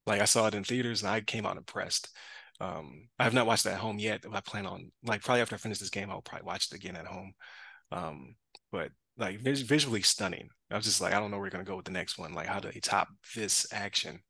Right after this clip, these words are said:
uh, in this one?" 'Cause, uh, typically that's not the case. Um, at least not for anime and stuff. Like, like, unless it's anime, like, like, any of the, anything that's, like, somewhat three D-ish, I'm not really feeling. Like, I don't like when they integrate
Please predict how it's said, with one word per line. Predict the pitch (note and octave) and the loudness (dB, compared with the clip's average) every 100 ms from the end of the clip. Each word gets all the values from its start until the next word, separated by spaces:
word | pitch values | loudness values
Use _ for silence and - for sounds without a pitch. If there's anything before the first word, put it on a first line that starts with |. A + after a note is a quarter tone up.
| - - - - - | -20 -18 -18 -10 -2
uh, | F2 C2 | -2 -2
in | G2+ | -4
this | G2+ - | -4 -4
one?" | E2+ G2 _ _ - | -6 -12 _ _ -10
'Cause, | F#2 - | -8 -8
uh, | G#2 G2 G2 - | -8 -8 -10 -2
typically | - C3+ G#2+ | 0 2 2
that's | A2+ | 2
not | - | 0
the | |
case. | - F#2 - - - - - | -2 -4 -2 -4 -4 -8 -8
Um, | E2 D#2+ - | -8 -10 -14
at | - - - - - | -20 -20 -20 -16 0
least | A#2+ A#2 | 4 4
not | G#2 | 4
for | - | 2
anime | F2+ B2+ C#3+ | 2 2 2
and | C#3 | 2
stuff. | - C#3 | 2 2
Like, | G#2 F#2+ | 0 0
like, | G2 F#2+ A#2+ | 0 0 4
unless | B2+ A2+ | 6 6
it's | - | 6
anime, | C#3 D3 E3+ E3+ F3 - _ _ - | 4 4 4 4 2 -4 _ _ -2
like, | G2+ G2 - _ | 0 0 -2 _
like, | A#2+ A2 - | -2 -2 4
any | C#3+ C#3+ | 6 6
of | |
the, | C#3 - | 6 6
anything | D#3+ E3 D#3 | 6 8 8
that's, | C3+ | 8
like, | A#2+ A2 G#2 - - - - _ _ _ | 6 2 -4 -12 -14 -18 -20 _ _ _
somewhat | - - - C#3+ D3+ D#3+ D3+ | 6 8 10 8 6 4 2
three | - E3 D#3+ | 0 0 2
D-ish, | D#3+ D#3+ D#3+ D#3+ D#3+ D#3+ D#3+ - D3+ E3 E3 - - - | 0 -2 -2 -4 -4 -4 -6 0 4 6 8 8 6 2
I'm | C3 | 4
not | A#2+ | 4
really | A2 F#2+ | 2 0
feeling. | - G#2 D#2+ D#2 | -4 -2 -4 -6
Like, | F2 G#2+ | 0 4
I | |
don't | B2 | 6
like | A#2+ | 4
when | A#2 | 2
they | G#2+ | 0
integrate | G#2+ G#2 G#2 G#2 | -2 -2 -4 -6